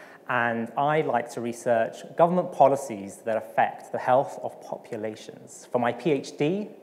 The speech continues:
I'm studying a particular government policy, cold-blooded war. "How does war affect health?" my thesis asks. Now,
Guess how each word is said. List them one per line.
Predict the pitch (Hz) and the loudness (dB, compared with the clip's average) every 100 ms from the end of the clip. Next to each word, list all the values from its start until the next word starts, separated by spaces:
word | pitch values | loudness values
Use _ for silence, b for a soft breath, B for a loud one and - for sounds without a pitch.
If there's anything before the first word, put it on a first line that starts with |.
| B B B B B | B B B B B
I'm | - 127 127 135 | 0 2 2 -2
studying | - - 143 131 123 120 - | -10 2 2 2 0 -2 -4
a | |
particular | - - - 285 135 98 92 - - - | -8 -10 -10 -2 2 2 0 -8 -14 -4
government | 117 107 104 98 | -2 0 -2 -2
policy, | 101 98 - 95 101 - - - - | 0 0 -4 -10 -12 -14 -20 -20 -18
cold-blooded | - 143 156 165 175 - - 127 120 110 107 104 - | 4 6 6 2 -4 -14 -8 2 2 4 0 -4 -12
war. | 117 107 117 101 - - - - - - - - - B B B B | -12 -2 0 2 -2 -10 -18 -20 -20 -20 -20 -20 -20 B B B B
"How | 160 | 8
does | 180 147 | 8 8
war | 156 165 | 10 10
affect | 151 151 147 | 10 6 2
health?" | - 156 107 - 113 | 6 8 8 4 -4
my | 107 | -6
thesis | - 123 120 - | -6 -8 -8 -4
asks. | 139 123 95 - - | 4 4 4 0 -6
Now, | 123 117 117 113 | 0 2 2 0